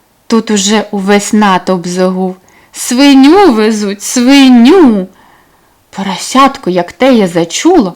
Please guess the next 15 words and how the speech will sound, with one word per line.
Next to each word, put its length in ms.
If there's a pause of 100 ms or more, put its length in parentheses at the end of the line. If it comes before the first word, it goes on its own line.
(320)
шпагу 840
вихопило, 680 (440)
та 120
як 300
крикне: 680 (560)
«Ох, 340
ви, 180
селюки 680
зачухані, 840
це 140
я 320
свиня? 560 (360)
Самі 440
ви 160
свині, 640